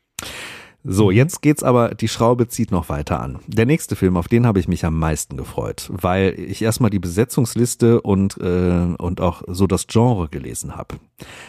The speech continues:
Speaker 1: Das Genre ist Okkulthorror oder Okkultgrusel, irgendwas in dem Bereich, Satanisten, so. Dann kommt die Besetzungsliste. Da hat man dann solche Leute wie Ernest Borgnine als Sektenführer.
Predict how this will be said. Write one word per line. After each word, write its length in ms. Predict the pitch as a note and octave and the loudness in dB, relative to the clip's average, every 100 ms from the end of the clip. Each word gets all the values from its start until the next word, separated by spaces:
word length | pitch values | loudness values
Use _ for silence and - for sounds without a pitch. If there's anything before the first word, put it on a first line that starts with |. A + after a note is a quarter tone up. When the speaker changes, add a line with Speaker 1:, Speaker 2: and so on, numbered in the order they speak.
| - | -10
Speaker 1:
Das 180 | - - | -8 -4
Genre 560 | - C#3+ G#3+ F2+ C#2 - | 2 4 4 2 -6 -10
ist 440 | - E2+ - - - _ | -6 -4 -4 -8 -14 _
Okkulthorror 1080 | G2+ - G2+ D#2+ - - C2 - G#1+ - - _ | -2 2 4 4 0 -6 -6 -6 -6 -8 -16 _
oder 280 | F2 D#2+ - | -2 0 -2
Okkultgrusel, 880 | - E2 D#2 - F#2+ F#2+ D2+ C#2 C#2+ - - | -2 -2 -2 0 4 4 2 -6 -10 -10 2
irgendwas 480 | A2 F2+ D#2 D2 - | 4 4 -2 -6 -8
in 80 | |
dem 180 | C2 C2+ | -10 -10
Bereich, 400 | C#2 - - - | -8 -8 -10 -6
Satanisten, 840 | - F2 - G#2 G#2 G2 - - - _ | 0 0 2 2 4 2 -4 -10 -18 _
so. 300 | - F2 - - _ _ - - - - - - - - _ _ - | -4 -4 -4 -10 _ _ -20 -18 -20 -20 -20 -20 -20 -20 _ _ -8
Dann 500 | G#2 A#2+ F2+ G2+ F#3 - | 0 0 2 0 0 -2
kommt 240 | - F#2+ | -2 -2
die 60 | G2 | -2
Besetzungsliste. 1000 | E2+ F2+ A#2 - D2 - - - - - - - | -2 0 -2 -4 -12 -12 -12 -12 -12 -14 -16 -12
Da 220 | - B2 F3+ | -2 2 2
hat 180 | G3+ | 2
man 180 | C#3 F2+ | 0 -2
dann 260 | D#2+ D2+ D#2 | -2 -6 -8
solche 420 | G2+ G2 G2+ A#2+ | 0 2 2 4
Leute 360 | G2 G2+ G#2+ G#2 | 4 4 2 0
wie 120 | G#2 - | -2 0
Ernest 400 | A#2 A#2+ C#3 - | 0 2 2 2
Borgnine 600 | G#2 B2 F#2+ D2+ D#2+ G#2 | 2 2 0 -2 -2 -2
als 160 | F#2 - | -4 -4
Sektenführer. 800 | - - - - C#2+ - - | -6 -8 -14 -10 -8 -6 -8